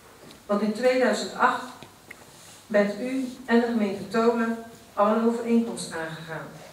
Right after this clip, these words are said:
In Tolen, in het voormalige stadhuis in de Hoogstraat, bent u gestart met een raad- en daadbalie. Een tijdelijke oplossing. Daarna kwam in goed overleg tussen de partijen de voormalige kleuterschool in zicht,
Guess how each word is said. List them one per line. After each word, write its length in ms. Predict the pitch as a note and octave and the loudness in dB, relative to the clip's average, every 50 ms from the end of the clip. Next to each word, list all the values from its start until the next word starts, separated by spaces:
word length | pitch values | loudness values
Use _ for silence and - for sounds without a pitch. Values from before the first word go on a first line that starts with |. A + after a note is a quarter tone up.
| - - - - - - - - - - - | -20 -20 -20 -20 -20 -20 -20 -20 -20 -14 -6
In 160 | - F#3 E3+ | -2 -2 2
Tolen, 520 | F3 G3+ G3+ A3 A#3 A#3 A#3+ A#3+ - - - | 4 6 6 8 6 6 4 2 0 -2 -6
in 80 | F3+ | -6
het 100 | E3+ E3+ E3 E3 E3+ | -6 -4 -6 -6 -6
voormalige 480 | E3+ F3 G3+ G#3+ A3 A3 G#3+ - - - | -4 -2 0 2 2 0 0 -2 -6 -8
stadhuis 680 | - E3 D#3+ D#3+ - G3 A3 A3+ A#3 A#3 A#3 - - | -8 -6 -6 -6 -4 -2 0 2 2 2 2 -2 -4
in 80 | F#3+ F3 E3+ | -6 -8 -10
de 140 | E3+ E3 G3+ | -8 -4 -2
Hoogstraat, 600 | A3+ A#3 A#3 - - G#3+ G#3 G3+ G3 G3 G3 G3 - - - - - - - - - - - - | 0 0 0 -2 -4 -4 -2 -2 -2 -2 -4 -6 -8 -12 -18 -20 -20 -20 -20 -20 -20 -20 -10 0
bent 200 | - A3+ A3+ A3+ | 4 6 6 6
u 80 | A#3 A3+ | 4 2
gestart 560 | A3 G#3 - - - A3+ A3+ A3+ A#3 - - - - | -2 -2 -4 -2 0 0 0 0 0 -4 -6 -8 -4
met 180 | G3+ G3+ G3+ G3+ | -2 -2 0 0
een 120 | G3+ G3+ | 0 0
raad- 320 | G3+ G3 F#3+ G3 F#3+ - F#3+ | 0 0 0 0 -2 -4 -6
en 180 | F#3 F#3 F#3 | -6 -4 -4
daadbalie. 760 | F#3 F3 F3 F3 - E3 - D#3 D3+ D3+ D3+ D3 C#3+ C#3+ C#3+ - - - - - - - - - _ _ _ _ | -2 -4 -4 -4 -6 -8 -10 -8 -8 -8 -8 -10 -12 -14 -16 -18 -20 -20 -20 -20 -20 -20 -20 -20 _ _ _ _
Een 200 | - F3+ E3 - | -6 -4 -4 -2
tijdelijke 500 | G3 F#3+ F#3+ G3+ G3+ G3 G3 F#3+ - F#3+ - | 0 0 2 0 0 -2 -4 -4 -6 -8 -8
oplossing. 520 | - F3+ E3+ E3+ E3+ E3 - - - - - - - - - - - - - - - _ _ _ _ - _ _ _ _ - - - - - - | -8 -8 -8 -8 -10 -10 -10 -10 -12 -12 -14 -18 -20 -20 -20 -20 -20 -20 -20 -20 -20 _ _ _ _ -20 _ _ _ _ -20 -20 -20 -20 -8 2
Daarna 380 | - G#3+ G#3 G#3+ A3+ A#3 B3 B3+ | 6 8 8 8 8 6 4 4
kwam 240 | - - A3+ A3 G#3 | 2 2 2 4 4
in 80 | G3 | 2
goed 260 | G3 A3+ C4+ C#4 - A#3+ | 0 0 -4 -4 -2 0
overleg 540 | A3+ A3+ A3 G#3 G3+ G3+ G#3 G#3+ G#3+ - | 2 2 2 0 0 0 0 0 0 -2
tussen 280 | - A3 G#3 - G#3 G3+ | -4 -4 -4 -4 -4 -6
de 60 | F#3+ | -6
partijen 560 | - G3 G3 G3+ G3+ F#3+ F3+ F3+ F#3 G3 G3 | -6 -8 -8 -4 -2 -2 -2 -2 -2 -4 -4
de 100 | - F#3+ | -6 -6
voormalige 540 | - G3 F#3+ F3+ E3+ E3+ F3 F3+ - G#3 G#3 | -6 -6 -6 -4 -4 -4 -4 -4 -4 -6 -4
kleuterschool 760 | A3+ A#3+ A#3 A#3+ A#3 A#3 - - - - F#3+ E3+ E3 E3+ E3+ E3+ | 0 2 4 4 4 2 -2 -4 -6 -4 -4 -4 -4 -4 -4 -6
in 80 | D#3+ | -8
zicht, 360 | D#3+ E3 E3 D#3+ - - - | -8 -8 -10 -12 -12 -14 -18